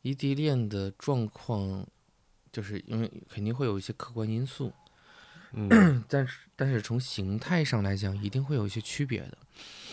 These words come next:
Speaker 2: 嗯哼。
Speaker 1: 比如说，两个人各自忙各自的工作，然后
Speaker 2: 嗯。
Speaker 1: 接触的时间很短。
Speaker 2: 嗯。
Speaker 1: 但是，嗯，又，又比较确信于，呃，对方就是一个，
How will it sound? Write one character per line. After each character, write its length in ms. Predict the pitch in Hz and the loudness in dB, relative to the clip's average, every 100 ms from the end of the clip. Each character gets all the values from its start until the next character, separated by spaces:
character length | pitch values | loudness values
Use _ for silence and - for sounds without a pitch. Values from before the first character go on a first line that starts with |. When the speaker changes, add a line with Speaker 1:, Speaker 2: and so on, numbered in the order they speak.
| - | -8
Speaker 2:
嗯 220 | 101 92 | -6 -4
哼。 120 | 95 | -4
Speaker 1:
比 120 | 92 | 0
如 160 | 113 117 | 2 2
说， 440 | 127 127 123 123 131 - - _ _ - - | 0 0 2 2 -2 -10 -20 _ _ -16 -4
两 240 | 117 104 | 0 2
个 120 | 113 | 4
人 260 | 117 123 131 _ - | 4 4 0 _ -10
各 180 | - 127 | 0 0
自 160 | 110 | 2
忙 300 | 101 98 104 120 | 0 0 -2 -4
各 120 | - | -2
自 120 | 123 110 | 0 0
的 80 | |
工 260 | 101 113 120 | -2 0 0
作， 300 | 123 117 - - _ | 0 -4 -6 -16 _
然 180 | - 113 | -8 -6
后 140 | 117 107 | -2 0
Speaker 2:
嗯。 260 | 107 92 | 0 -2
Speaker 1:
接 220 | 85 - 131 | -4 0 0
触 240 | 131 131 | 0 -2
的 80 | 107 | -2
时 180 | - 104 | -2 -4
间 120 | 113 | -4
很 200 | 104 123 | -4 -6
短。 200 | 127 - - - - - - - - | -6 -8 -10 -20 -20 -20 -20 -20 -14
Speaker 2:
嗯。 220 | 110 98 90 | -8 -6 -2
Speaker 1:
但 160 | 131 127 | 2 2
是， 440 | - 120 104 98 - _ _ _ _ _ - | 0 0 0 0 -4 _ _ _ _ _ -6
嗯， 500 | 104 98 98 98 98 - _ _ _ - - - | -4 -4 -4 -6 -10 -16 _ _ _ -20 -20 -12
又， 220 | - 139 113 | -2 -2 0
又 280 | 135 135 104 | 0 0 0
比 220 | - 120 | -2 0
较 160 | 120 | 0
确 360 | 98 - - 123 | -4 -6 0 0
信 380 | 117 - 117 101 | 0 -2 0 0
于， 240 | 101 110 127 _ _ _ - | -2 -4 -8 _ _ _ -10
呃， 160 | 107 101 | -6 -6
对 200 | - 123 | 0 0
方 300 | 120 123 127 | 2 2 2
就 180 | 127 113 | 2 -2
是 200 | - 107 | -2 -4
一 100 | 101 | -4
个， 400 | - 110 101 | -2 0 0